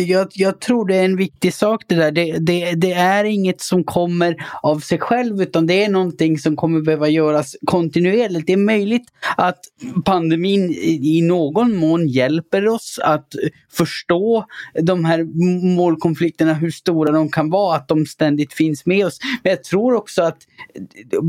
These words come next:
de som nu deltar i det offentliga samtalet, inte bara opinionsjournalister utan även andra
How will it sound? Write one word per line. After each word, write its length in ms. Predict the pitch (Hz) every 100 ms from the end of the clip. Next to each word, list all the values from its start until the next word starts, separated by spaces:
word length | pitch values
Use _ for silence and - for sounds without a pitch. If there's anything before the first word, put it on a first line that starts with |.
| 151 165 170
de 260 | 180 180 170
som 220 | 190 180
nu 140 | 170
deltar 580 | 165 220 170 147 240 254
i 60 | 220
det 120 | 190
offentliga 460 | - 160 143 151
samtalet, 680 | 143 147 131 139 135 135 135 - 143
inte 600 | 156 160 160 165 143 175
bara 440 | 185 208 185 185 196
opinionsjournalister 1300 | 185 190 175 175 165 - - 165 156 160 - - 156
utan 360 | 151 - 143
även 280 | 147 143 147
andra 340 | 143 147 160